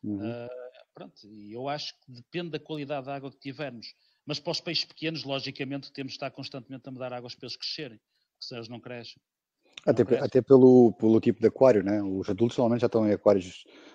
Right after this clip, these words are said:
Speaker 2: Sim,
Speaker 1: eh,
Speaker 2: já,
Speaker 1: plantados
Speaker 2: já têm,
Speaker 1: ou
Speaker 2: sim, já têm o tamanho adulto, já não vão
Speaker 1: e o
Speaker 2: ficar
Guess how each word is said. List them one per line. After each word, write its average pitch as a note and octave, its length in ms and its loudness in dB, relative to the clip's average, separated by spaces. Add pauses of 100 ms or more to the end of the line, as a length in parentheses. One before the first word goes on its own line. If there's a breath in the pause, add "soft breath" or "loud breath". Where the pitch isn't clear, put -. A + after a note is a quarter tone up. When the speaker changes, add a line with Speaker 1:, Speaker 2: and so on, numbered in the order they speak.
(220 soft breath)
Speaker 2:
Sim, G#2 60 0
Speaker 1:
eh, F#2+ 400 -2
Speaker 2:
já, - 160 -10 (840)
Speaker 1:
plantados G#2+ 840 8
Speaker 2:
já G#2 80 -6
têm, G2+ 100 2
Speaker 1:
ou F#2 380 0
Speaker 2:
sim, - 500 -20
já C3 120 -14
têm - 140 -16
o - 20 -14
tamanho B2+ 320 -14
adulto, B2 300 -14
já A2+ 120 -14
não G#2+ 100 -14
vão A#2 160 -14
Speaker 1:
e A#2+ 40 -4
o - 20 0
Speaker 2:
ficar A#2+ 400 -2